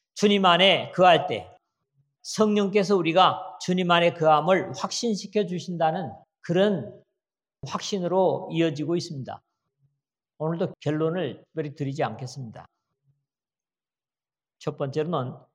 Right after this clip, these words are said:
십구 절, 이십 절입니다. 이 말씀은 상당히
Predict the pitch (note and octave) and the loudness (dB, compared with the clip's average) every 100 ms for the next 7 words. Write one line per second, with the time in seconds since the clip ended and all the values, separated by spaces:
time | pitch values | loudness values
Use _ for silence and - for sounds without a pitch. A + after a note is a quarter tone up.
0 | _ - G3 - D#3 C3+ D3 C3+ B2+ C#3+ | _ -12 -12 -12 -8 -2 -2 -2 -6 -10
1 | - E3 A2+ A#2 G2 F2 - _ _ _ | -10 -12 -10 -10 -12 -18 -20 _ _ _
2 | _ _ _ _ _ _ _ - E3+ F3 | _ _ _ _ _ _ _ -6 2 4
3 | D#3+ A3 A3+ F3+ E3 E3 G3+ B2+ F3 | 2 0 -4 -4 0 0 0 -4 -8